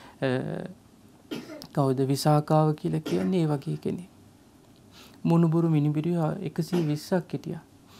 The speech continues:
හැබැයි, අ, මේ පාලම මිනිබිරියත් එක්ක එකට ගියත් හොයන්න බෑ කියනවා මේ ආච්චි අම්මයි මිනිබිරිය යන්නේ කියලා. අක්කයි නංගි වගේ කියලා. කොහොම ලස්සනට ඉන්න ඇද්ද එහෙනම් නේ? ඒ තමා පින.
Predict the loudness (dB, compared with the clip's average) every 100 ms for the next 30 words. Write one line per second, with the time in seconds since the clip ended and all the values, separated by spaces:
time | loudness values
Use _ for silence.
0 | -18 -2 2 6 6 4 -2 -10 -8 -2
1 | 0 2 0 -4 -10 -20 -20 -20 -20 -8
2 | -6 4 8 10 10 8 6 4 2 2
3 | 4 4 2 2 0 2 0 2 0 0
4 | 0 0 -6 -20 -20 -8 4 6 6 4
5 | 4 2 4 2 4 4 4 2 0 2
6 | 2 2 0 0 -2 -2 -2 -4 -6 -10
7 | -12 -10 -6 -2 0 0 -2 -4 -6 -6
8 | -6 -8 -12 -16 -20 -20 -20 -20 -4 0
9 | 0 0 -2 -4 -2 -2 -2 -4 -4 -4
10 | -4 -6 -8 -12 -20 -20 -20 -20 -20 -20
11 | -20 -20 -20 -20 -20 -20 -16 0 4 4
12 | 0 -10 -20 -20 -14 -2 0 2 -2 -2
13 | -2